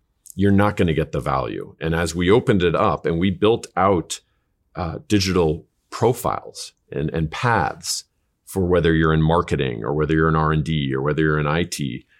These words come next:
and gamified it a bit with tags, uh, it's been amazing to see how many thousands of our employees have, have moved through that. And, and A W S has some great, you know, uh,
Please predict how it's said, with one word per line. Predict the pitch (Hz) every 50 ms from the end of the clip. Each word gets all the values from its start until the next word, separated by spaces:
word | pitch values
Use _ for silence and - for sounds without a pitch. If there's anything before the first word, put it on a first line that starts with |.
| _ _ _ _ _
and | - 95 107 110
gamified | 98 120 123 120 117 95 - 101 82 78 76
it | 76 73
a | 76
bit | 69 82 76 - -
with | 73 78 -
tags, | - 113 113 110 87 71 67 67 71 78 - - - _ _ _ _ _ _ _
uh, | - 85 82 78 76 76 76 71 78 - - _ _ _
it's | 110 107 92 -
been | 110 107 98
amazing | 87 85 82 85 90 85 80 82 76
to | 67 69
see | - - - 95 87 78 71 69 67 69 - _ _ _ _ _
how | - - - 92 90 87 85 85 87 87 87 - _ _ _ _ _ _
many | - 71 82 87 92 92 92 95
thousands | 95 - - 78 80 95 98 98 95 92 78 76 71
of | 85 71
our | 80 82 80
employees | 78 71 - 92 95 90 82 76 71 69 65 -
have, | 80 78 73 73 71 -
have | 73 73 76 67
moved | 76 82 82 80 76 - - -
through | - - 98 90 82
that. | 73 67 55 50 50 - -
And, | 78 73 73
and | 73 90 92
A | 90
W | 90 - 82 82 80
S | 78 76 -
has | 78 76 -
some | 71 67
great, | 60 - 78 76 78 78 76 69 - -
you | 80 76
know, | 65 65 65 64 - - _ - - - _ _
uh, | - 62 64 62 64 -